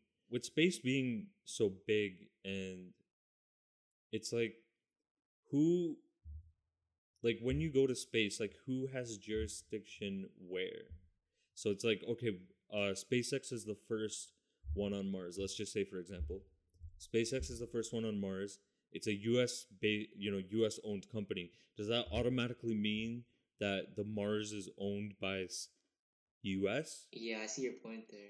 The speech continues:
Speaker 1: Do you think that we should have a global space program where every single, uh, person in, like, every single country interacts with another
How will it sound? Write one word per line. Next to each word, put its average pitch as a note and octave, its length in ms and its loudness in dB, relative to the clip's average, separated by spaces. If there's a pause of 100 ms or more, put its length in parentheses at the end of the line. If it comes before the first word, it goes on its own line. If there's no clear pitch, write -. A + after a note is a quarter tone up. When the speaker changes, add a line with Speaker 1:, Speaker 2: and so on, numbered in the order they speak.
(140)
Speaker 1:
Do B2 60 -2
you B2+ 80 0
think D#3+ 220 0
that E3 160 6
we B2 100 0
should B2 200 -2
have A#2+ 320 -2
a G2+ 380 0 (220)
global G#2+ 480 2
space G#2+ 320 0
program A#2+ 420 0
where G2+ 240 -2
every G#2 260 -2
single, G#2 600 -2 (760)
uh, G2 160 0 (120)
person G2+ 640 0 (100)
in, G2+ 160 -4 (160)
like, G#2 180 0
every A#2 160 4
single B2+ 220 -2
country A2+ 440 -2
interacts G2 380 0
with - 160 -8
another G2+ 560 0